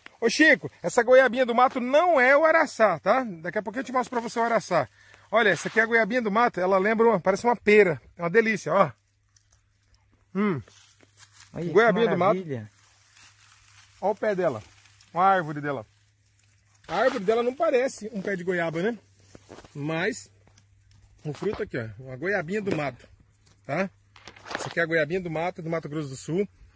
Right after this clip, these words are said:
Speaker 1: Ela dá uma árvore não muito grande, tá?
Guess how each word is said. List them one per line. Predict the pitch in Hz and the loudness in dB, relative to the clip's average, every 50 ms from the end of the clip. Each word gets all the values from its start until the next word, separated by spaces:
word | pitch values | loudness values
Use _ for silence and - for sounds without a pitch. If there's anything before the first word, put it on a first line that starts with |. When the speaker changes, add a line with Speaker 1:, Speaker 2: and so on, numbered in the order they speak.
| _ _ _ _ _ _ _ _ _ _ _ _ _ _ _ _ _ _ _ _ _ _ _ | _ _ _ _ _ _ _ _ _ _ _ _ _ _ _ _ _ _ _ _ _ _ _
Speaker 1:
Ela | - 170 165 165 | -4 -2 -2 -2
dá | 156 165 | -2 -2
uma | 165 165 160 | -4 -2 -2
árvore | 165 170 165 143 151 143 135 120 - _ _ _ _ _ _ - | -2 -2 -2 -4 -6 -6 -8 -8 -12 _ _ _ _ _ _ -8
não | 165 185 190 | -4 -4 -2
muito | 185 185 170 - | -2 -4 -6 -8
grande, | 147 135 156 185 220 262 254 220 - _ _ _ _ | -8 -4 -2 -2 -2 -2 -4 -10 -18 _ _ _ _
tá? | - 175 220 247 | -6 -6 -6 -6